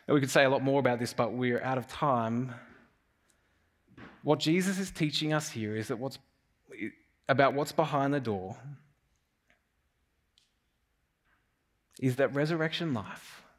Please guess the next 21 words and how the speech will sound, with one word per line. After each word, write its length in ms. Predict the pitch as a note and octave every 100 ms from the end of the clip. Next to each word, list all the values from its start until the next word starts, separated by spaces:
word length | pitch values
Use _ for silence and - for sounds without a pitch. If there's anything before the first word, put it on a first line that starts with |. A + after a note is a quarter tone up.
| _ _ _ _ _ _ _ - - -
and 120 | C3
the 60 | C#3+
intimacy 600 | D#3 D#3+ F3 E3 D#3+ D#3+
of 140 | C3
relationship 720 | C3 C3 C#3+ - D3 - D3 -
with 240 | B2+ B2+ A#2+ - - -
him 600 | - - F3 E3+ F3 F3 F3
and 240 | C#3 C3
with 120 | C3+
each 240 | C3+ B2+ -
other 560 | C#3 D3 D3+ D3+ E3 - - _ _ _ _ _ _ _ _ _ _ _ _ _ _ _ _
will 120 | B2+
be 120 | B2+ C3+
so 220 | - E3+
rich 760 | F3+ C#3+ C3+ - - - - - - _ _ _ _ _ _ _ _ _ _ _ _ _ _ _ _ _ _ _ _ _ _ _ _ _ _ -
that 100 | C#3
it 20 |
will 100 | C3+
make 220 | C#3+ D3+
even 240 | D3+ C#3+ D3
our 380 | B2+ C3 B2+